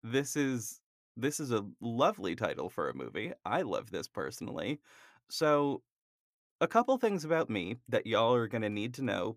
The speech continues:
for this conversation, um, because I, I will admit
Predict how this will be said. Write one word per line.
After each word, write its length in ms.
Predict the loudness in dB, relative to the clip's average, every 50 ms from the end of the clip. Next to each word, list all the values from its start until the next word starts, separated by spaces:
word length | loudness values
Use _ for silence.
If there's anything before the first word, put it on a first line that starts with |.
| _ _
for 280 | -8 -2 0 0 0 0
this 180 | 0 -2 -4 -2
conversation, 840 | -2 0 0 0 -2 -4 -4 -4 -6 -6 -4 -6 -4 -4 -6 -6 -8 _ -20 -20 -20 _ _ _ _ 4
um, 440 | 6 6 6 6 4 2 -2 -4 -6 _ -12 -8
because 300 | -6 -4 -2 -2 0 4
I, 200 | 6 6 6 4 2 -2 _ _ 4
I 140 | 6 6 6
will 160 | 6 4 2
admit 360 | 0 0 0 0 -2 -2 -4